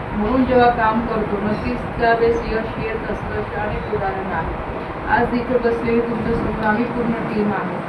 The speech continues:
आणि नक्कीच मला विश्वास आहे की ज्या पद्धतीने देशामध्ये आदरणीय नरेंद्र मोदींच्या नेतृत्वाखाली,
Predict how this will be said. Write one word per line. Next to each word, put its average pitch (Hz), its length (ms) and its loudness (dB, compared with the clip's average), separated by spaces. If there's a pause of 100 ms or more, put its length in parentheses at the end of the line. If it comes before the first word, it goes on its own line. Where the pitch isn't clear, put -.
(460)
आणि 240 180 2
नक्कीच 262 340 2
मला 277 260 4
विश्वास 247 640 2
आहे 233 420 4
की 254 80 0
ज्या 240 200 2
पद्धतीने 240 840 0 (340)
देशामध्ये 226 540 -2
आदरणीय 220 380 0
नरेंद्र 214 540 -2
मोदींच्या 214 680 -4
नेतृत्वाखाली, 220 960 0